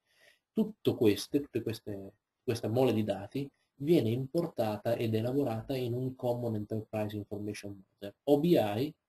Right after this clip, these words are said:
e il suo motore si muovono esattamente all'interno di, di questo Common Enterprise Information Model. Eh, in particolare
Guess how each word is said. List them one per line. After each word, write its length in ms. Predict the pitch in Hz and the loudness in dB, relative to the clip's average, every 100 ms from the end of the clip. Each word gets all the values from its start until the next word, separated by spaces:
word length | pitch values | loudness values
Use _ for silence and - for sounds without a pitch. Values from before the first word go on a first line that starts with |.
| _ _ _ | _ _ _
e 80 | 104 | -6
il 80 | |
suo 160 | 104 120 | -4 0
motore 520 | 147 147 104 113 - _ _ _ _ - _ _ _ _ _ _ _ | 0 2 0 -2 -6 _ _ _ _ -20 _ _ _ _ _ _ _
si 260 | - - 160 | -10 0 4
muovono 320 | 139 120 139 | 6 6 4
esattamente 540 | 113 107 110 98 104 107 | 2 2 -2 -6 -6 -6
all'interno 500 | 98 98 104 95 95 | -6 -8 -10 -10 -10
di, 260 | 95 92 110 _ _ _ _ _ | -12 -16 -20 _ _ _ _ _
di 160 | 113 | -6
questo 380 | - 113 - 113 | 0 0 0 -2
Common 300 | - 107 104 | 0 0 0
Enterprise 540 | 101 104 - 101 98 | -4 -6 -6 -6 -6
Information 540 | 104 - 95 92 - 127 | -8 -10 -10 -10 -6 -6
Model. 320 | 107 98 113 - _ _ _ _ _ _ | -6 -8 -12 -16 _ _ _ _ _ _
Eh, 720 | 104 95 92 87 82 - - _ _ _ _ _ _ | -4 -4 -6 -8 -12 -16 -18 _ _ _ _ _ _
in 180 | 127 113 | -6 0
particolare 840 | - - 175 160 104 113 147 156 | 0 2 2 4 4 0 -2 -2